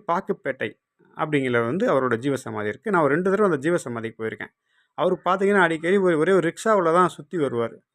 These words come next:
அந்த ரிக்ஷாவும் பார்த்தீங்கன்னா, அவரோட ஜீவசமாதிக்குள்ள இருக்கு. அந்த காலத்துல சுடுகாட்டுக்கு பக்கத்திலேயே வச்சிருக்காங்க சாமியை. ரொம்ப அற்புதமான ஜீவசமாதி. என்ன சொல்றாங்கன்னா, மகா பெரியவரே மானசீகமா இவர்கிட்ட வந்து சில பிரார்த்தனைகள் பண்ணுவாரு அப்படின்னு சொல்றாங்க.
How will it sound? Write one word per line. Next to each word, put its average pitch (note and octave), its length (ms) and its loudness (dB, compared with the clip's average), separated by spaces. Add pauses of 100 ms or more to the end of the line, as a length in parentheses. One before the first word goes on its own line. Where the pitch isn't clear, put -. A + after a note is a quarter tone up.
அந்த D3+ 220 -2
ரிக்ஷாவும் G3+ 480 0
பார்த்தீங்கன்னா, E3+ 320 0
அவரோட D#3+ 180 2
ஜீவசமாதிக்குள்ள D3 640 -2
இருக்கு. C#3+ 360 -4 (320)
அந்த D3+ 240 -2
காலத்துல E3+ 420 0
சுடுகாட்டுக்கு D#3 760 0
பக்கத்திலேயே D#3 480 -2
வச்சிருக்காங்க A#2+ 480 -6
சாமியை. B2 400 -4 (360)
ரொம்ப D#3 220 -2
அற்புதமான E3 480 0
ஜீவசமாதி. C3+ 600 -4 (260)
என்ன E3+ 240 -2
சொல்றாங்கன்னா, E3 400 2
மகா F3+ 480 0
பெரியவரே E3 280 0
மானசீகமா F#3 720 0
இவர்கிட்ட D#3 380 -2
வந்து D#3+ 220 0
சில C3+ 300 -4
பிரார்த்தனைகள் D3+ 480 -2
பண்ணுவாரு C3 280 -2
அப்படின்னு A#2 320 -6
சொல்றாங்க. G#2 320 -12